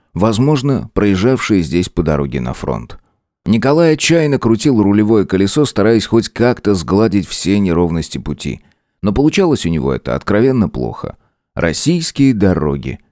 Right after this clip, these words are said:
суровые и беспощадные. Впрочем, пассажиры оказались людьми достаточно терпеливыми, и негодующих криков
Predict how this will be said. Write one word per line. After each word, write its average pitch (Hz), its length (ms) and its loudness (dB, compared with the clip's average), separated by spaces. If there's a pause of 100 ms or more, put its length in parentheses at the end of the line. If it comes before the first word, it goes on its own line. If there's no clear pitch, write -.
(100)
суровые 123 760 2 (280)
и 104 80 0
беспощадные. 64 960 -4 (680)
Впрочем, 170 500 0
пассажиры 143 520 2
оказались 117 520 0
людьми 120 380 2
достаточно 92 600 -2
терпеливыми, 80 640 0
и 78 140 0
негодующих 110 800 2
криков 127 520 0